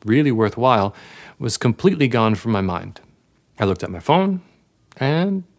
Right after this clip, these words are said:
there it was, right in my voice memo app. I listened to it, and the recording clicked me back into phase with that initial inspiration. I then, later that week, wrote a pretty little piano piece based on that melody,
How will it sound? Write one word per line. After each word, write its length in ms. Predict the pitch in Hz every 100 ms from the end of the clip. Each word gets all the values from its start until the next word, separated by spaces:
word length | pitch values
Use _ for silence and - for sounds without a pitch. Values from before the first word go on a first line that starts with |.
| -
there 160 | 110
it 60 | 139
was, 360 | 160 - - - _ _ _ _ _
right 300 | - 127 156
in 100 | 175
my 120 | 165 143
voice 260 | 143 135
memo 260 | 135 113 95
app. 220 | - - - _ _ _ _ _ _ _ -
I 80 | 113
listened 340 | 143 143 104
to 140 | -
it, 240 | 120 175 - _
and 140 | - 127
the 80 | 127
recording 560 | 113 170 170 165 160 143
clicked 360 | - 196 190 -
me 100 | 151
back 320 | 127 123 117
into 180 | 123 120
phase 420 | - 123 113 95
with 180 | 98 -
that 200 | 98 92 _ - - -
initial 400 | 110 110 - 117
inspiration. 760 | 107 - 92 95 87 - - - _ _ _ _ _ _ -
I 80 | 110
then, 360 | 143 160 165
later 240 | 120 120 123
that 200 | 110 120
week, 280 | 151 139 - - - - - -
wrote 180 | 131
a 40 | 123
pretty 340 | - 156 147
little 220 | 135 127
piano 360 | 110 - 123 117
piece 340 | - 123 -
based 500 | - - 123 117 -
on 260 | - 101 101
that 160 | 95 95
melody, 440 | 120 110 101 -